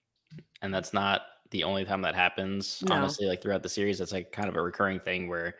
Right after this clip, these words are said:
Speaker 1: like, that topic comes up where it's, y-, he, like, keeps seeing himself as, like,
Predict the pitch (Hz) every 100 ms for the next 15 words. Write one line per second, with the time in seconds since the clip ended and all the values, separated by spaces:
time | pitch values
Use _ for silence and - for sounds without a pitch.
0 | - - - 95 101 101 - - - 90
1 | - 98 - 101 98 107 110 - - _
2 | _ _ - 98 92 92 92 - _ _
3 | - 95 - 90 101 101 110 123 120 -
4 | 110 - 104 101 98 98 90 - 87 87
5 | -